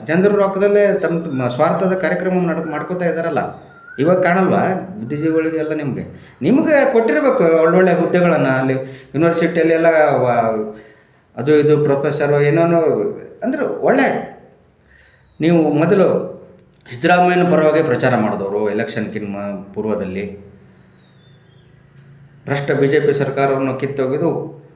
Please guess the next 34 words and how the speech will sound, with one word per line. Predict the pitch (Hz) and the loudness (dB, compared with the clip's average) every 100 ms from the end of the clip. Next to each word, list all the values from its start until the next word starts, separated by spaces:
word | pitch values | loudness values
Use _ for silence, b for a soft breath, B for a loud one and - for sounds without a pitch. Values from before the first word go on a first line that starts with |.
| _ _ _ _ _ - | _ _ _ _ _ -6
ಕಾಂಗ್ರೆಸ್ | 143 156 143 | -2 -2 -2
ಸರ್ಕಾರವನ್ನು | 139 135 123 123 123 117 | -4 -2 0 0 -2 -4
ತರಬೇಕು | 113 123 123 120 | -4 -4 -2 -2
ಅಂತೇಳಿ | 120 120 120 | -2 -2 -2
ಮೈಸೂರಲ್ಲಿ | 110 120 127 127 123 | -2 -4 -2 -2 -2
ಪ್ರೊಫೆಸರ್‌ಗಳೇ | 120 - 135 131 120 123 127 101 - - - - _ _ _ - | -4 -4 -2 -2 -2 0 0 -2 -6 -12 -20 -20 _ _ _ -14
ಪ್ರಚಾರ | 110 127 | -4 0
ಮಾಡಿದ್ರಂತೆ | 123 104 95 92 90 90 95 | 0 0 -4 -6 -10 -12 -14
ಈ | 98 | -8
ಬಾರಿ | 92 92 90 - b b b _ - | -6 -8 -10 -18 b b b _ -8
ಕರ್ನಾಟಕ | 110 110 98 | -4 -4 -4
ವಿಧಾನಸಭೆ | 98 101 101 98 95 | -4 -6 -6 -8 -8
ಚುನಾವಣೆಗೂ | 98 101 98 95 | -8 -8 -8 -8
ಮೊದಲು. | 92 92 92 90 - b b b b b b - | -8 -10 -12 -16 -20 b b b b b b -8
ಆ, | 104 107 | -2 -2
ಇವೆಲ್ಲ | 110 143 196 208 | 0 2 2 2
ಮಾಡ್ರೆ | 202 196 | 2 2
ನಡೀತದೆ. | 185 185 185 - - 139 | 2 2 0 0 -2 -4
ಈಗ | 147 | 0
ಬಿ | 143 135 143 | 2 2 2
ಜೆ | 180 | 2
ಪಿ | 185 | 2
ಅವ್ರು | 185 185 | 2 2
ಏನ್ | 175 | 2
ಮಾಡಿದ್ರು | 175 175 | 2 2
ಕೂಡ, | 175 | 0
"ಏ, | 175 180 214 214 - | 4 4 4 4 4
ಸಂವಿಧಾನ | 165 180 202 196 | 2 4 4 4
ವಿರೋಧಿ", | 175 175 175 156 | 2 2 0 0
ಸಂ-, | 131 127 | -4 0
ದೊಡ್ಡದಾಗಿ | 151 180 190 190 143 | 2 4 4 2 2
ಬಂದ್ಬಿಡ್ತಾರೆ | 156 175 175 175 - | 2 2 2 0 -2
ಹಂಗೆ | 156 139 | -4 -4
ತರ್ಕೊಂಡು. | - 123 - 156 | -6 -6 -4 -4